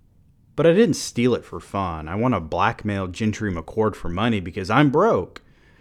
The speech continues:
Even if he's got five grand to his name, his company is worth ten times that. With two grand, I could buy almost three thousand cheeseburgers or around eight thousand ramen noodle packets.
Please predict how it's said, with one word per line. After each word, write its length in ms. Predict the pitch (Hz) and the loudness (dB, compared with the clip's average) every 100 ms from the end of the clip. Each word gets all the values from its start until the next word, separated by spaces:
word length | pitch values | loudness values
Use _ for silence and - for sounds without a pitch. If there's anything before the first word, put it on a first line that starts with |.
| - _ _ | -20 _ _
Even 380 | 165 220 214 165 | 0 2 4 4
if 240 | 135 113 | 4 2
he's 220 | 117 113 - | 0 -2 -2
got 540 | 117 113 110 - - | 0 2 2 -2 -14
five 500 | - 117 104 120 107 | -6 0 2 4 2
grand 420 | 95 98 113 113 | -4 -4 -2 -2
to 120 | 98 92 | -4 -8
his 180 | 82 | -8
name, 220 | 101 107 98 | -6 -4 -4
his 160 | 110 | -4
company 440 | - 123 127 110 92 | -2 -2 0 -2 -2
is 140 | 85 | -4
worth 300 | 95 98 - | -4 -4 -6
ten 240 | - 107 | -4 -2
times 340 | 101 101 85 80 | -2 -4 -4 -8
that. 340 | 78 71 71 - _ _ _ _ _ _ | -12 -12 -14 -18 _ _ _ _ _ _
With 300 | 113 110 - _ | -6 -6 -8 _
two 260 | - 170 160 | -4 2 4
grand, 680 | 113 117 131 92 82 87 - | 4 2 2 0 -4 -8 -2
I 100 | 110 | -2
could 200 | 107 110 | 0 0
buy 260 | 98 104 107 | 0 2 0
almost 480 | 104 120 113 107 - _ - | 0 0 0 -2 -10 _ -20
three 460 | - - - 160 190 | -20 -10 2 4 6
thousand 420 | 156 143 139 127 | 4 4 4 2
cheeseburgers 760 | - 113 95 107 101 98 101 98 | 0 -2 -2 0 0 0 -2 -4
or 280 | 85 80 - - - | -6 -8 -12 -20 -4
around 300 | 98 95 90 - 123 | -2 -2 -6 -4 4
eight 260 | 143 143 | 4 4
thousand 400 | 131 123 120 113 | 0 0 2 2
ramen 340 | 107 107 104 98 | 2 2 2 0
noodle 280 | 98 87 | -4 -4
packets. 720 | - 80 76 - - - - | -8 -10 -10 -14 -18 -18 -20